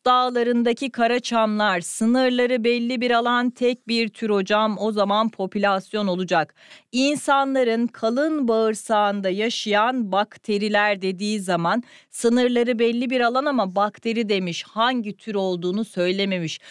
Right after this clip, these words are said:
B vitamini üreten bakteri mi, K vitamini üreten bakteri mi, zararlı bakteri mi? Burada birden fazla popülasyon vardır.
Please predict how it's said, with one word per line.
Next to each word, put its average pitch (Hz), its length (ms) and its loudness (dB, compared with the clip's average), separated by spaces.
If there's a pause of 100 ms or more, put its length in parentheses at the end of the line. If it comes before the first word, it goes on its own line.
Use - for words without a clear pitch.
(220)
B 190 240 0
vitamini 214 440 0
üreten 214 480 2
bakteri 214 460 -2
mi, 214 180 -6
K 139 320 -4
vitamini 190 400 -6
üreten 214 480 -2
bakteri 214 440 0
mi, 214 200 2
zararlı 143 520 0
bakteri 208 440 0
mi? 214 300 -4
Burada 190 380 -4
birden 190 420 0
fazla 160 400 -2
popülasyon 147 840 -4
vardır. 202 420 -2